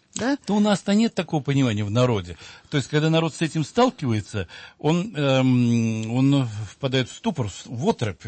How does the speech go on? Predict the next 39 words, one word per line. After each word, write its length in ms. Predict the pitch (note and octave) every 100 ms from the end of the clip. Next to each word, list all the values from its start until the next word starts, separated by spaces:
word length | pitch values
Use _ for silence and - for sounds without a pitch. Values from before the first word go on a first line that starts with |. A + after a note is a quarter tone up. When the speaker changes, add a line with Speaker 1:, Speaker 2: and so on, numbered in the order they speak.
| F#2 E2
Speaker 2:
совершенно, 500 | G#2 F2+ G#2+ F#2 F2
потому 320 | - G#2+ G#2+
что, 100 | G#2+
ну 100 | B2
как 240 | F#3 F3
же 100 | E3+
так? 240 | E3+ C3 B2+
Это 160 | B2
же 140 | A#2+ A#2
наше 560 | G#2+ A#2+ F3+ - F#3+ - - -
народное 680 | B2 B2 A2 D3 F3 F3 F3
достояние. 840 | D#3+ D#3 - F3+ F#3 F3+ B2+ A2+ A2
Мы 80 | D3
привыкли 420 | C#3 C#3+ C#3+ C#3+
Speaker 1:
Ну, 80 | -
Speaker 2:
говорить 260 | - C#3
за 80 | A2+
эти 60 | C#4+
Speaker 1:
дорогие 160 | D#4+ C#4
Speaker 2:
пятьдесят 120 | B3+ C4+
Speaker 1:
друзья, 160 | A3+ B3+
Speaker 2:
лет. 80 |
Speaker 1:
мы 100 | B3+
же, 160 | D4+ C4
мы 200 | C4 D4+
же 60 | A#3
должны, 540 | D4 C#4 C4 C#4 B3 -
э, 100 | -
понимать, 340 | - C4+ D#4 D#4+
что 200 | - G3
Бог 200 | A3 C4
по 160 | - A3
ругаем 360 | F#3+ B3 A3
не 60 | A3
бывает, 580 | G3 A3+ G3+ D#3+ C#3+ D#3
да, 240 | A#3 A#3+
и 240 | A3 G3
даже 300 | F#3 A#3 G#3+
если 400 | A3 A3+ - A3